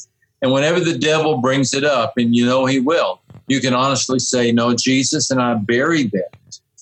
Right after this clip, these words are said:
and we have chosen to move on with life." We can take practical steps like that, Todd, I think, in, in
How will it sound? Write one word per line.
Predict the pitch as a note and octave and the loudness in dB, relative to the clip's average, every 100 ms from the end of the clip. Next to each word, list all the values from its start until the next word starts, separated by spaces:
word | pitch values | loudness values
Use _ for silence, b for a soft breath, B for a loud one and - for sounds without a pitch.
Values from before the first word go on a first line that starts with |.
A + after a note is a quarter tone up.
| _ | _
and | G#2 | 0
we | B2+ D#3+ | 2 2
have | A2+ | 0
chosen | - - D#3+ F#3+ F#3+ A2 G#2 | -4 -2 0 2 2 0 -2
to | G#2+ A#2+ | 0 0
move | B2+ A2+ | 0 0
on | B2 B2 A2 | 0 0 0
with | A2 | -2
life." | G#2+ G#2 F#2+ - _ - - B - | -2 -2 -4 -8 _ -20 -20 B -4
We | B3+ | -2
can | C4 G#3+ | 0 0
take | G3+ G#3+ - | 0 0 0
practical | - E3+ D#3+ - - A2+ | -2 -2 0 -4 -2 -2
steps | - C3+ C3+ C3 C3+ | -2 0 0 0 -2
like | C3 A#2+ | -2 -2
that, | C3+ C3 C3 | 0 0 0
Todd, | B2+ C3 C3 C3 | -2 0 2 0
I | B2 | 0
think, | - C3+ C3+ G2+ | 0 -2 0 -4
in, | F#2 - B _ | -6 -10 B _
in | B2+ A2 | -2 -2